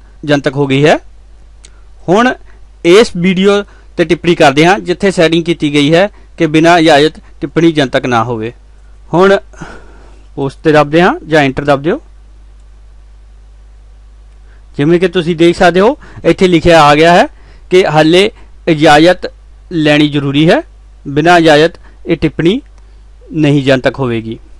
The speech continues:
ਹੁਣ ਦੁਬਾਰਾ ਜੱਟ ਸਾਈਟ Deutsch ਨਾਲ ਲੌਗਇਨ ਕਰਦੇ ਹਾਂ। ਹਮੇਸ਼ਾ youtube dot com ਨਾਲ ਹੀ ਲੌਗਇਨ ਕਰੋ। ਜਿਵੇਂ ਕਿ ਤੁਸੀਂ ਦੇਖ ਸਕਦੇ ਹੋ, ਇੱਥੇ ਦੋ ਸੁਨੇਹੇ ਮਤਲਬ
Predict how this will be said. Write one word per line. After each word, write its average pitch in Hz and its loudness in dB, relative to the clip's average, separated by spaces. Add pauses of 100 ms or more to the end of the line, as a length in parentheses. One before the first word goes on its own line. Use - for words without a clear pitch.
(1120)
ਹੁਣ 165 0
ਦੁਬਾਰਾ 151 4 (100)
ਜੱਟ 151 0
ਸਾਈਟ 160 0 (680)
Deutsch 139 -2
ਨਾਲ 151 2 (460)
ਲੌਗਇਨ 143 -2
ਕਰਦੇ 147 0
ਹਾਂ। 196 0 (320)
ਹਮੇਸ਼ਾ 190 2 (220)
youtube 185 -4
dot 151 0
com 151 0
ਨਾਲ 147 2
ਹੀ 165 -2 (420)
ਲੌਗਇਨ 139 -4
ਕਰੋ। 175 0 (1700)
ਜਿਵੇਂ 185 2
ਕਿ 220 -2
ਤੁਸੀਂ 208 -4
ਦੇਖ 180 2
ਸਕਦੇ 196 2
ਹੋ, 262 0 (220)
ਇੱਥੇ 214 2 (480)
ਦੋ 175 2 (380)
ਸੁਨੇਹੇ 180 2
ਮਤਲਬ 165 -2